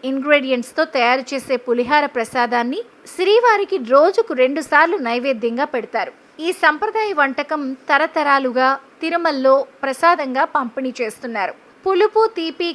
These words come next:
కలగలిపిన పులిహోర రుచికి అద్భుతంగా ఉంటుంది. మనస్సుని శుద్ధి చేస్తుంది. దద్దోజనం. శ్రీవారికి సమర్పించే నైవేద్యంలో దద్దోజనం కూడా ఉంటుంది. అన్నంతో తయారు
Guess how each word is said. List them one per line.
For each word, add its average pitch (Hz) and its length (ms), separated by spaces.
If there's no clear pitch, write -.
కలగలిపిన 277 520
పులిహోర 269 580
రుచికి 226 380
అద్భుతంగా 262 640
ఉంటుంది. 226 440
మనస్సుని 294 580
శుద్ధి 269 380
చేస్తుంది. 202 480
దద్దోజనం. 240 680
శ్రీవారికి 466 540
సమర్పించే 302 680
నైవేద్యంలో 277 840
దద్దోజనం 285 600
కూడా 277 260
ఉంటుంది. 220 420
అన్నంతో 339 460
తయారు 277 400